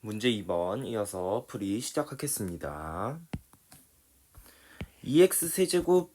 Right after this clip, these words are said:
플러스 삼 엑스 제곱 마이너스 십이 엑스를 에프엑스라고 잡을 거고요. 마이너스 A를 이항을 하게 되면 에프엑스는 이엑스 세제곱 플러스 삼 엑스 제곱 마이너스 십이 엑스는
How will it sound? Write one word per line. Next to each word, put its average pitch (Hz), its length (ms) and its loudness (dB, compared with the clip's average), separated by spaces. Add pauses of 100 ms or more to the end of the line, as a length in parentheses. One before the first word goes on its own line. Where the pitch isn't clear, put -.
(120)
플러스 170 360 4
삼 170 200 0
엑스 - 220 0
제곱 131 420 2
마이너스 120 540 2
십이 - 380 2
엑스를 104 1300 2
에프엑스라고 135 1040 2
잡을 - 300 -4
거고요. 101 680 0 (520)
마이너스 135 540 4
A를 180 420 4 (920)
이항을 156 420 4
하게 160 260 2
되면 123 680 0 (1700)
에프엑스는 165 720 2
이엑스 202 360 2
세제곱 196 680 2
플러스 160 380 6
삼 151 220 0
엑스 139 460 2
제곱 107 240 0
마이너스 95 460 0
십이 147 380 4
엑스는 - 1300 -4